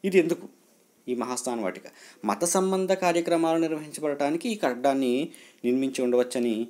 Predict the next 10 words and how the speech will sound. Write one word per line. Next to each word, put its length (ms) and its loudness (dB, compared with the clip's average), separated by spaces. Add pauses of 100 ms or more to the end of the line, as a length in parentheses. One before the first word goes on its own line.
(300)
భావిస్తున్నారు. 500 -8 (1600)
మహాధాన్యాగారం 1600 -2 (460)
ఇక్కడ 120 -4
బయటపడింది. 540 -6 (1120)
పెద్ద 300 -2
ధాన్యాగారం 640 2 (440)
మొహంజాదారో 460 -2
పట్టణంలో 640 -8 (420)
బయటపడింది. 600 -10
అలాగే 440 -2